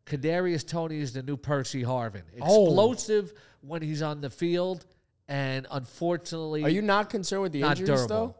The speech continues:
Speaker 3: though?
Speaker 1: Yeah, uh, he's
Speaker 3: Yeah.
Speaker 1: not durable.
Speaker 3: So
Speaker 1: I, I will throw a name out there, and only some of the, you know,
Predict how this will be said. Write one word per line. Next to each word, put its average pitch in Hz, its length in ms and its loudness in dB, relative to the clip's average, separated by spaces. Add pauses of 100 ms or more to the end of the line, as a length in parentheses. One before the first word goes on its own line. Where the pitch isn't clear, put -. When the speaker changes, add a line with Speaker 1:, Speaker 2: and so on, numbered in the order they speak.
Speaker 3:
though? 143 100 -4 (100)
Speaker 1:
Yeah, 135 120 -12
uh, 135 40 -12 (220)
he's 160 180 -4
Speaker 3:
Yeah. 131 80 2
Speaker 1:
not 147 220 0
durable. 110 460 -4
Speaker 3:
So 170 300 -2 (220)
Speaker 1:
I, 156 140 6
I 175 180 4
will 196 120 4
throw 180 280 4
a - 40 0
name 151 280 -4
out 110 240 -6
there, 101 240 -10
and 113 240 -12 (420)
only 147 320 -4
some 139 320 -8
of 131 120 -8
the, 127 80 -8 (500)
you 127 100 -20
know, 110 160 -18